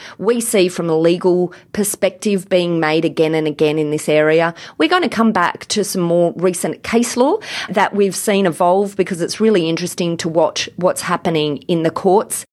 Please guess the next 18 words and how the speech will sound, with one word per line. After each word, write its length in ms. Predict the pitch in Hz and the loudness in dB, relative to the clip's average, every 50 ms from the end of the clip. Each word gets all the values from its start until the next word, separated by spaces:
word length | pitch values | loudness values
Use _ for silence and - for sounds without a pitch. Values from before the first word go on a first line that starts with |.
| _ _ _ | _ _ _
We're 180 | 240 254 262 247 | -2 0 0 2
going 380 | 254 254 262 269 277 285 269 - | 2 0 0 2 0 0 0 0
to 140 | - 240 | -2 -4
talk 440 | 196 - 202 220 208 202 208 240 - | -6 -4 0 0 0 0 0 -4 -2
more 640 | 214 202 180 175 170 180 185 190 196 196 196 - 196 - | -2 0 0 2 2 2 2 4 4 4 2 0 0 0
in 120 | 226 220 226 | 0 2 2
the 60 | 214 | 0
future 520 | 214 - - 208 202 - - - 220 202 | -2 -2 -6 -6 -6 -4 -4 -2 0 0
about 300 | 190 180 - 165 143 - - - | 0 2 0 0 0 -2 -2 -6
acquisition 760 | 180 185 - - - 190 175 - 180 175 - - 196 190 185 - | -6 -6 -4 -2 -2 -2 0 0 -2 -2 -2 -4 -4 -4 -4 -2
as 160 | - 165 160 | -4 -4 -2
a 40 | - | -4
growth 360 | 160 - 160 147 135 165 165 | -2 0 2 2 2 2 -2
strategy 760 | - - - - 147 160 160 175 175 - - 196 196 196 196 196 - - - - - | -6 -8 -4 -2 -2 0 0 0 -2 -2 -2 -2 -2 -2 -2 -6 -12 -16 -16 -18 -6
for 140 | - - 208 | -2 0 0
businesses, 600 | - 208 208 202 - 220 202 196 - 214 208 208 | 2 2 0 0 0 0 0 2 2 0 0 0
because 340 | 208 - 202 - 214 208 208 - | -2 -4 0 0 0 0 0 0
this 360 | 190 247 247 240 233 - | 2 2 2 2 2 -2